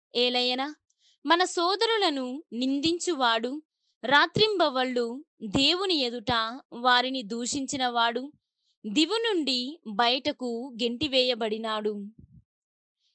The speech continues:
ఇది ప్రభువాక్కు. సర్వేశ్వరునికి వందనములు. భక్తి కీర్తన.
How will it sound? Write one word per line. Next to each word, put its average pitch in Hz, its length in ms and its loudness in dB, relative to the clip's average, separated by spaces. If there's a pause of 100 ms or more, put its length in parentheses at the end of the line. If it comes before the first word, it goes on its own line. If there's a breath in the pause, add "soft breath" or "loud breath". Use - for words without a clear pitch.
(120)
ఇది 277 420 2
ప్రభువాక్కు. 254 1000 0 (200)
సర్వేశ్వరునికి 254 1300 -2
వందనములు. 220 840 -2 (520)
భక్తి 247 340 2
కీర్తన. 214 640 -2